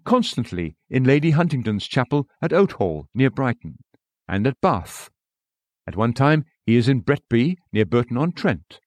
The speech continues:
At another, he is at John Fletcher's famous establishment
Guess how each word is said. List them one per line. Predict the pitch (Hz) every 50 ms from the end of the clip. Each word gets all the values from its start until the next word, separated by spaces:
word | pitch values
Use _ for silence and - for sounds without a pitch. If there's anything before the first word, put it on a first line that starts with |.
| _ _ _ _ _ _ _ _ _ _
At | 107 107 -
another, | 110 131 147 147 175 175 160 - _ _ _
he | - 127 131
is | 120 139
at | 131 -
John | - 139 135 139 147
Fletcher's | - - 233 240 240 - 113 95 82 -
famous | - - 135 120 113 107 - -
establishment | 101 - - 117 101 92 95 - - 101 - -